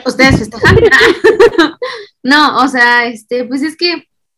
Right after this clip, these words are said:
aquí en mi casa es lo que se nos ocurre en el, bueno, no lo que se nos ocurre en el momento, pero, o sea, no es como que siempre el dieciséis de septiembre va a ser pozole o siempre va a ser chiles en nogada.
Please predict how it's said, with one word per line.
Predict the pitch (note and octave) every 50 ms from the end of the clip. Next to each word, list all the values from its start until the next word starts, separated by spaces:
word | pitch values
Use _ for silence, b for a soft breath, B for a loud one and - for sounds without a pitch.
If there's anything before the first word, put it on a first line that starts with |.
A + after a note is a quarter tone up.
| b b b b _
aquí | - A3+ A#3 A#3 A#3 B3+
en | C#4 C#4+ D4+ D#4+
mi | D#4+ D4+ C#4
casa | - C4 C4 C4 C#4 C#4 C4
es | A#3+ A3+ B3 A#3+ -
lo | B3+ C4+ B3+ -
que | A3+ G3+ G#3+
se | G3 G3
nos | F#3+ F#3 F#3 F#3 G3
ocurre | F#3 F#3 G#3 G#3 G#3 A3 A#3
en | A3+ G#3+
el, | G3 F#3+ F#3 F#3+
bueno, | A#3+ C4+ C#4 D4+
no | D4 D4+ E4+ F4+
lo | F#4+ F#4+ F4+ E4+ G4+ G4+
que | G4 F#4+ D4+
se | - B3
nos | A3 G#3+ G#3 A3
ocurre | G#3 G#3+ A#3 A3+ B3+
en | C4 C4+
el | B3+ G#3+
momento, | F#3+ F#3+ G3 G3+ G#3 G#3 B3+ B3 B3
pero, | A3 F#3 F3 E3+
o |
sea, | - - F#3+
no | G3 G3+ G#3+
es | G#3+ G#3+ G#3+
como | A#3+ A#3 A3+ G#3 G#3
que | F#3 F3+ F3 F3 E3+ F3 _ _ _ _ _ _ _
siempre | _ _ - B3 A#3 A#3 A3 B3 B3+ A#3+
el | A#3
dieciséis | G#3+ G3 F#3 F3+ F#3 - G3+ F#3+ G3
de | G3+ G#3
septiembre | G3+ F#3+ F#3 _ - F#3+ F#3+ F#3+ F#3+ G3
va | F#3+ F3+ F3
a | F3
ser | - - F#3+ F#3 E3+ E3+ E3+ E3+ _
pozole | - G3+ - - G#3 G3+ G3+ G3+ G3 F#3+ F3 E3+ E3+
o | E3+ E3+ E3+ E3
siempre | - F#3+ F#3 F3 F3+ F#3 F3+
va | E3+
a | E3+ E3+
ser | - F3+ E3+ E3+
chiles | - - F#3 F3+ E3+ E3+ -
en | E3+
nogada. | E3 E3+ F#3 G3 F3+ D#3+ - b